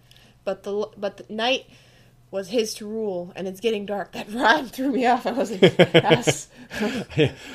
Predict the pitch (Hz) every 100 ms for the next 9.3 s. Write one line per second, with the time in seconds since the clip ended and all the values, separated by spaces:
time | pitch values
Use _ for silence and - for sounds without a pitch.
0 | 214 208 135 165 131 135 113 127 123 127
1 | 143 143 80 67 - 80 78 80 78 78
2 | 82 80 110 113 117 123 208 196 143 120
3 | 117 156 117 110 104 117 254 294 262 254
4 | 254 220 185 240 - 190 - - - -
5 | 254 226 156 156 151 147 196 226 190 175
6 | 175 143 190 196 - 180 170 233 170 170
7 | 151 127 - 175 175 170 165 156 175 175
8 | 170 175 123 156 160 160 113 92 98 123
9 | 117 113 95